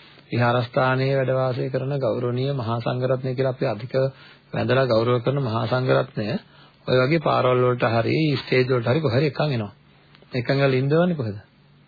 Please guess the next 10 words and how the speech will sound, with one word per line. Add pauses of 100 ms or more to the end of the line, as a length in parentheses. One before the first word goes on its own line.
(480)
පිටිපස්සේ. (1200)
ඉස්සරහින්
ඒ
කට්ටිය
ඉඳ
ගන්නවා.
ඉඳගෙන
කකුලක්
උඩ
කකුලක්